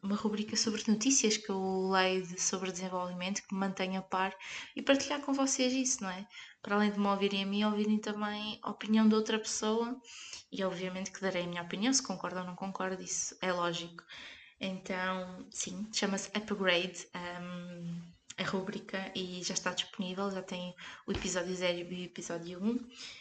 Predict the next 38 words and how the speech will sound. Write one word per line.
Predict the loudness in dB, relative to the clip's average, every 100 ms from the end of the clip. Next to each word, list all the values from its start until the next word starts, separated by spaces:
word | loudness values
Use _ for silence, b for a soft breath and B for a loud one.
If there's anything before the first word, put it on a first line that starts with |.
| B B -8
e | -4 -4
vai | -2 0 2
vir | 0 -2
muito | -4 -2
mais | -4 -2
episódios. | -4 -6 -4 -4 -4 -4 -4 -2
<laughs> | -2 0 -2 -8 -14 _ -8 -6 -4 -6 -10 -12
Depois, | -2 -2 2 4 4 2
quero | 4 6
man-, | 6 6 6 4
outro | 2 4 4
objetivo, | 4 0 -2 -6 -6 -20 _
um | 0 2
objetivo | 4 4 4 2
grande | 4 4 2
que | -2
eu | -4
tenho | -2 -2 -2 -2
não | 0
era | 2 2
este | 2 2 0 -2 -4
dos | -2
dois | 0 -2
episódios, | -4 -8 -8
portanto | -10 -10 -8
o |
objetivo | -4 -2 -2 -4
grande | 0 0 2 0
era | -2 0
aumentar | -2 -2 -2 -4
aqui | -6 -6 -6 B B B B 0
o | 6
número | 8 8 4
de | 0
seguidores | 2 4 4 2
no | -2
Instagram, | -4 -4 -2 -2 -4 -10
portanto | -14 -10 -10 -10